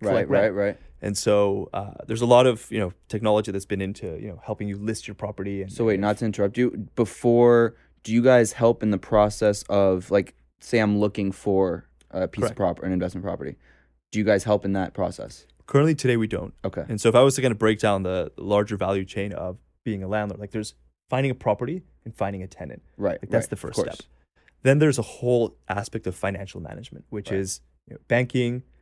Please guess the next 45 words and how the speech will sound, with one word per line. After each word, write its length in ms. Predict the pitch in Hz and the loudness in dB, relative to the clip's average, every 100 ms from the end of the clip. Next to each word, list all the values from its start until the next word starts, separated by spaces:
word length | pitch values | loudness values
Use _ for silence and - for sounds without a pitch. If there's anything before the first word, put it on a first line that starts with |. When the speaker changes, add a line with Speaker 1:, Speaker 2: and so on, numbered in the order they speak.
| _ | _
Speaker 2:
you 80 | - | -12
know, 40 | 95 | -6
bookkeeping, 560 | 123 120 123 120 110 | -4 -2 -2 -2 -2
doing 100 | 104 | -2
Speaker 1:
Right. 80 | 98 | -2
Speaker 2:
your 80 | 90 | -4
taxes, 500 | - 120 113 110 101 | -6 -6 -4 -6 -6
all 120 | 92 | -8
the 60 | 104 | -8
things 160 | 101 | -10
that 80 | 101 | -8
I 40 | 90 | -6
mentioned. 340 | 101 98 85 _ _ _ | -6 -6 -10 _ _ _
And 80 | - | -2
then 100 | 120 | 2
there's 160 | 139 - | 2 0
the 100 | 139 | -6
final 400 | - 135 147 127 | -4 0 2 2
aspect, 340 | 107 - 98 | -2 -4 -4
which 160 | 98 95 | -4 -4
is 80 | 98 | -8
kind 140 | 107 | -8
of 100 | 107 - | -10 -10
managing 320 | 117 113 110 | -6 -4 -4
the 80 | 98 | -6
physical 320 | 101 98 - | -8 -8 -8
property. 380 | - - 69 - _ _ _ | -8 -8 -12 -16 _ _ _
So 240 | - 98 95 | -2 2 2
you 160 | 101 | 2
need 200 | 107 110 | 2 0
to, 300 | - 101 95 92 | 0 0 0 -2
you 60 | |
know, 120 | 87 - | -8 -14
if 160 | _ _ | _ _
light 240 | - 101 101 | -10 -8 -4
bulb 220 | 101 - | -4 -4
goes 160 | 113 117 | -2 2
out, 300 | 135 123 - _ _ _ _ _ | 2 2 -4 _ _ _ _ _
who's 140 | 127 110 | -8 -4
gonna 120 | 104 | -4
go 100 | 95 | -4
fix 240 | - 101 | -6 -6
Speaker 1:
Right. 80 | 90 | -4
Speaker 2:
it, 60 | 87 | -6
right? 180 | - | -8